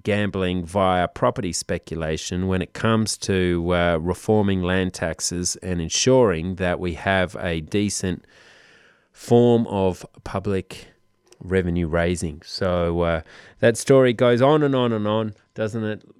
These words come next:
listeners? Week after week, uh, we're talking about similar sort of things. Good the A C T U did this rising inequality report.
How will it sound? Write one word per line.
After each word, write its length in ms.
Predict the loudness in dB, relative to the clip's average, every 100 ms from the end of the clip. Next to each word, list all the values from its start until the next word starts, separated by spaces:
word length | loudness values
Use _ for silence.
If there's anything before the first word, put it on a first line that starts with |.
| _
listeners? 720 | -8 -6 -4 0 0 0 -6 -16
Week 380 | -10 -2 -2 0
after 320 | -4 -4 -4
week, 420 | -2 -2 -2 -6 -2
uh, 280 | 2 2 2
we're 100 | 0
talking 500 | 2 2 2 -4 -4
about 400 | 0 2 2 0
similar 520 | -2 0 2 2 0
sort 240 | -2 -2
of 80 | -2
things. 440 | 0 0 0 -4 -12 _ -20 -20 _ _
Good 200 | 2 2
the 140 | 2
A 120 | 2 2
C 200 | 0 -6
T 200 | -2 0
U 200 | 0 0
did 280 | 0 0
this 220 | 0 -4 0
rising 420 | 0 0 0 -2
inequality 580 | -2 -2 0 0 0 0
report. 540 | -2 0 2 2 0